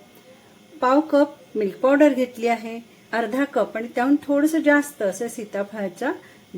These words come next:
गर घेतला आहे, साखर पाव कप घेतली आहे, पण ती चवीप्रमाणे आपण घालायची आहे, आणि दोन टीस्पून मी तूप घेतलं आहे, बदाम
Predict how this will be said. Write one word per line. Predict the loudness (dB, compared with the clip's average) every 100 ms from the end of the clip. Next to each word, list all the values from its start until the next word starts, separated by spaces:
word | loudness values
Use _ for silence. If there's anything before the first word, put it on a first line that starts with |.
| -2
गर | 0 0
घेतला | -2 -8 -6 -10
आहे, | -10 -14 -20 -20 -20 -20 -20 -20 -20 -20 _ -8 -2
साखर | -2 2 4 4 2 -10 -20 -6
पाव | -2 -2
कप | 0 0 0
घेतली | -4 -4 -2
आहे, | -2 0 -4 -4 -10
पण | -8 -6
ती | -8
चवीप्रमाणे | -4 -2 -2 -4 -6 -4 -6
आपण | -8 -6
घालायची | -6 -4 -4 -6 -6 -10
आहे, | -10 -20 -20 _ _ _ -20 _ -6
आणि | -4 -2 -6 -12 -2
दोन | 2 8 6
टीस्पून | 6 -6 -8 -10 -4 -4 -4 -18 _ _ _ _ _ _ _
मी | -6 -4 2
तूप | 0 0
घेतलं | -10 -8 -8 -8
आहे, | -8 -14 -20 _ -20 -20 -20 -4
बदाम | -2 0 -2